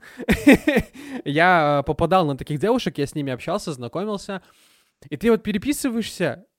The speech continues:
с ней, и там вот начинается вот это вот: «Как дела? Норм».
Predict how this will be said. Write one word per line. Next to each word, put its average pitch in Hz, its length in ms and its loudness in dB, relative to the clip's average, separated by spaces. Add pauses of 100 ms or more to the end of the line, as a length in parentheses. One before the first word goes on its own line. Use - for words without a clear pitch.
с - 160 -14
ней, 175 140 0
и 147 120 -6
там 196 200 2
вот 170 120 -2
начинается 160 400 0
вот - 80 -6
это 143 200 -4
вот: 127 240 -6
«Как 170 180 -6
дела? 127 220 -4
Норм». 123 420 -2